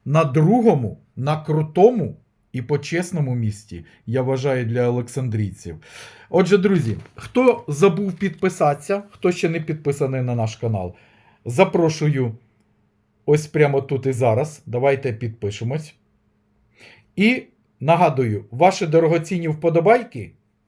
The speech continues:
і змістовні коментарі — це найважливіша підтримка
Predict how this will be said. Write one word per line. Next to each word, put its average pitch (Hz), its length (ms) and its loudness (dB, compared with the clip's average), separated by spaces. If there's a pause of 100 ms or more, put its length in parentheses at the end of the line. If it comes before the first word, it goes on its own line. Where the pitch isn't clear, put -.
(100)
і 160 100 -2
змістовні 156 640 0
коментарі — 151 680 2 (400)
це 170 200 2
найважливіша 151 840 0
підтримка 208 760 0